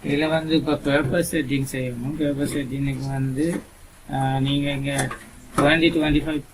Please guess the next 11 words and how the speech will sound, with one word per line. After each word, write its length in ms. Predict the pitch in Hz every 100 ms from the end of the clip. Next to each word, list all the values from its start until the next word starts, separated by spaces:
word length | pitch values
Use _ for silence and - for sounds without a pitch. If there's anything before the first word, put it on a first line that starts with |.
| - - 135
வெர்ஷனுக்கு 960 | 135 139 135 - 147 139 135 139 131
பிறகு 420 | 135 143 156 147
ஆட்டோமேட்டிக்காக 460 | 127 147 139 135 143
செப்பரேட்டாகவே 800 | 131 131 - 143 135 135 139 139
இருக்கு. 340 | 135 135 123 113
இங்க 160 | 123 131
பாருங்க, 420 | 127 131 123 127
ஹோம், 400 | 127 123 127 143 - - - - -
அடுத்தது 420 | 131 127 139 135
வந்து 300 | 131 131 127
வியூஸ், 460 | 120 127 135 151